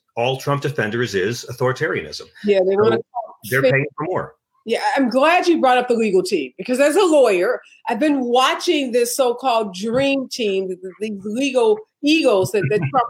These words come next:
Speaker 2: likes to brag about, one of which he's had to fire that was so extreme, the Sidney Powell lady. Even for Trump a-, and his, you know, reality world, she was a bit much.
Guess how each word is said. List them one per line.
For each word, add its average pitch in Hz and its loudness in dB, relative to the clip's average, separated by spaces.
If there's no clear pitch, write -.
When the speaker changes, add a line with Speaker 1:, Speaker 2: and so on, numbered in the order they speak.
Speaker 2:
likes 214 -2
to 226 -4
brag 208 0
about, 185 2
one 214 2
of 196 -4
which 190 -2
he's 185 -12
had 185 -4
to 190 -10
fire 185 0
that 175 -2
was 180 -6
so 196 0
extreme, 190 0
the 175 -2
Sidney 185 -4
Powell 180 2
lady. 170 -2
Even 233 -2
for 202 0
Trump 285 0
a-, 214 -2
and 220 0
his, 302 0
you 220 2
know, 202 2
reality 196 2
world, 185 2
she 262 -6
was 208 -6
a 202 0
bit 208 0
much. 214 -2